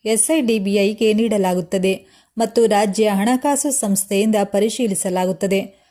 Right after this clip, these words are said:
ಸ್ವಯಂ ಹಣಕಾಸು ವಿಧಾನದಲ್ಲಿ ಉದ್ಯಮಶೀಲತಾ ಯೋಜನೆಯಡಿಯಲ್ಲಿ ಪ್ರಯೋಜನ ಪಡೆಯುವವರು, ಆಸಕ್ತಿ ಹೊಂದಿರುವ ಉದ್ಯಮಿಗಳು ಅಥವಾ ಅರ್ಹ ಸಂಸ್ಥೆಗಳು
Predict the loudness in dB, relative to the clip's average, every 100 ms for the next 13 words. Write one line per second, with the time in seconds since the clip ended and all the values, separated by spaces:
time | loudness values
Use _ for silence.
0 | _ -6 0 2 2 0 0 0 2 0
1 | 0 0 0 0 0 0 0 2 2 0
2 | -2 0 2 0 0 -2 0 0 2 2
3 | 0 0 0 2 0 2 2 0 0 0
4 | 0 0 -2 0 -2 0 0 0 0 -2
5 | -4 -20 _ -4 -2 0 -2 -2 0 2
6 | 2 2 2 2 0 0 0 0 2 2
7 | 2 0 -2 0 2 0 0 0 0 -2
8 | -2 -2 -4 -2 0 0 -2